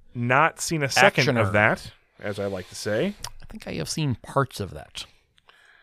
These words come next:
Speaker 1: I
Speaker 2: Uh,
Speaker 1: don't
Speaker 2: fri-
Speaker 1: even
Speaker 2: friend of the show, uh, Plaster, is a big fan.
Speaker 1: Oh, wow. That's,
Speaker 2: So.
Speaker 1: uh, he's got, uh, what you call the eclectic taste in films.
Speaker 2: Yes, he sure
Speaker 1: Sometimes
Speaker 2: does.
Speaker 1: I'm in complete agreement with him. Sometimes I couldn't disagree more.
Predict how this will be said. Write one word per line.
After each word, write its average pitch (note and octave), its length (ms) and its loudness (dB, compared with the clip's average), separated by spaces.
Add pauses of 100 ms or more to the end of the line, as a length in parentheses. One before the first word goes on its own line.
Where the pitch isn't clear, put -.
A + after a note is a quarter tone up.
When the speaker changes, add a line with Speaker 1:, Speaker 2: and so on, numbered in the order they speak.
(480)
Speaker 1:
I B2+ 200 6
Speaker 2:
Uh, - 40 8
Speaker 1:
don't F3 80 4
Speaker 2:
fri- G3 100 12
Speaker 1:
even G#3+ 100 6
Speaker 2:
friend B3 260 10
of A3+ 80 -2
the A3 160 2
show, G#3+ 600 10
uh, E3 640 10
Plaster, E3+ 520 4 (140)
is A2+ 320 -2
a G#2+ 320 0
big G2+ 160 -8
fan. G2+ 220 -12 (280)
Speaker 1:
Oh, C#4 100 -4
wow. D4+ 380 -2 (460)
That's, C3 240 -10
Speaker 2:
So. C3 180 -4
Speaker 1:
uh, A#2 40 -6 (880)
he's G#3+ 240 -2
got, C#3 380 2
uh, A#2+ 180 6
what A2+ 200 -2
you A#2 60 -6
call A2 300 2
the G2 380 -6
eclectic - 440 -2
taste G2+ 300 -2
in F#2+ 100 -4
films. C#3+ 500 -4
Speaker 2:
Yes, C#3+ 140 2
he B2 60 2
sure A#2+ 80 0
Speaker 1:
Sometimes C3+ 220 6
Speaker 2:
does. C3 80 0
Speaker 1:
I'm C3+ 160 4
in C#3+ 80 -2
complete C#3 300 0
agreement D3 340 0
with F3+ 140 -2
him. A3+ 120 -4
Sometimes C3+ 380 0
I A#2 140 4
couldn't A#2 380 -6
disagree G#2 360 -4
more. B2 340 6